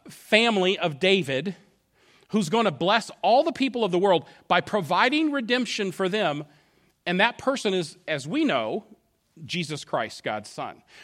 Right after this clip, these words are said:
All of that starts in Genesis by saying, "God is great and in control, and he's got a good plan to redeem us."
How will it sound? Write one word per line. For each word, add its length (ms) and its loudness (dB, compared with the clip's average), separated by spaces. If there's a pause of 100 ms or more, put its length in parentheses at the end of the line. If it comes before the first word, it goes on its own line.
(200)
All 240 10
of 160 4
that 280 2
starts 680 -2
in 220 -4
Genesis 520 -4
by 220 0
saying, 520 -2 (340)
"God 240 2
is 120 0
great 360 2
and 160 -2
in 80 -2
control, 420 -2
and 60 -6
he's 140 -6
got 160 2
a 20 -4
good 300 -4
plan 440 -4 (540)
to 100 -2
redeem 400 -2
us." 240 -18